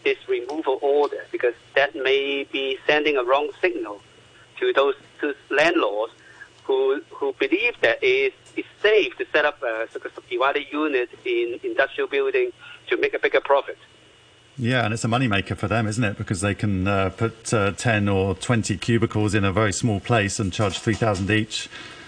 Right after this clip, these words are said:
Speaker 2: Uh, it's obviously, it's obviously quite a money spinner. So why the government did do quite a lot of work on this in sort of, uh, C Y Leung's reign, uh, and then it all kind of dried up in Carrie Lam's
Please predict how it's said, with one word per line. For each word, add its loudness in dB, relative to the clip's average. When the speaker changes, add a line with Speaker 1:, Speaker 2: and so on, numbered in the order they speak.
Speaker 2:
Uh, 2
it's 0
obviously, 0
it's -2
obviously -2
quite 2
a 2
money 2
spinner. 0
So 0
why 2
the 0
government 0
did 2
do 0
quite -2
a 0
lot 2
of 0
work 0
on 0
this -2
in 0
sort -2
of, -4
uh, 0
C 0
Y 2
Leung's 0
reign, 0
uh, -4
and 0
then 4
it 2
all 0
kind 0
of -2
dried 4
up 0
in -2
Carrie 0
Lam's 0